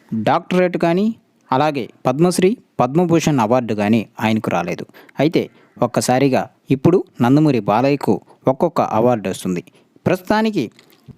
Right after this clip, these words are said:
పద్మభూషణ్ అవార్డు వస్తున్న సంగతి మనందరికీ తెలిసిందే. డాక్టరేట్ కూడా కేరళ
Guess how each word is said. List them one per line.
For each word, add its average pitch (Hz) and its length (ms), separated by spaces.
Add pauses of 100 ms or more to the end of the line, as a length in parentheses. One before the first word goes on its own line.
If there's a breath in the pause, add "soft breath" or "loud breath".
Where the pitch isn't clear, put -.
(140)
పద్మభూషణ్ 180 600
అవార్డు 107 320
వస్తున్న 107 320
సంగతి 113 280
మనందరికీ 113 420
తెలిసిందే. 95 360 (420 loud breath)
డాక్టరేట్ 180 520
కూడా 117 160 (240)
కేరళ 143 320